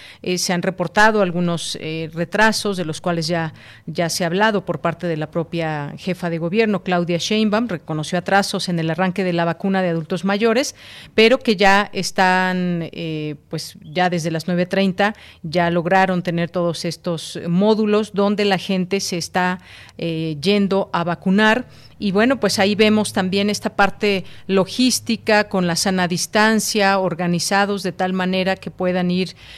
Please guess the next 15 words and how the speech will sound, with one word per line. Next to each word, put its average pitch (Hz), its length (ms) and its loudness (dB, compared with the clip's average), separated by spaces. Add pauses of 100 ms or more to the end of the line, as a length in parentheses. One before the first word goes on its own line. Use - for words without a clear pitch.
(120)
y 185 100 -6
poder 214 280 2
fluyendo 202 580 2
todo 196 160 0
este 185 220 -2
número 180 520 0 (300)
de 175 180 -2
personas. 190 800 0
Aquí 185 260 -4
en 214 120 2
la 208 100 -2
Ciudad 196 300 -2
de 190 100 -4
México 214 560 -2
también 190 420 -2